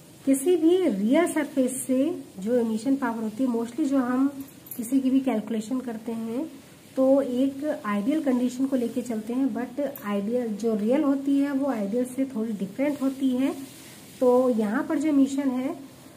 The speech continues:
वो हमारा real के लिए निकाला गया है, real surface के लिए। तो उसके लिए जो formula होगा, वो हमारा क्या हो जाएगा?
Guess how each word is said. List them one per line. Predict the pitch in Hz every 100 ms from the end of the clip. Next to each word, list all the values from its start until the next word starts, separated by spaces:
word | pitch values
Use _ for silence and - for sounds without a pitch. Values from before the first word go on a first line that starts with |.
| - -
वो | 202
हमारा | 262 254 247 247 254 269
real | 196 226 277 285
के | 294
लिए | 262 277
निकाला | 269 247 226 233
गया | 214 226
है, | 247 233
real | 214 233
surface | 240 220 220 220 -
के | 247
लिए। | 233 285
तो | 294 247
उसके | 202 - 254
लिए | 269
जो | 269
formula | - 220 226
होगा, | 233 220 220
वो | 220 220
हमारा | 208 214
क्या | 214 214 202
हो | 202
जाएगा? | 208 208 214 285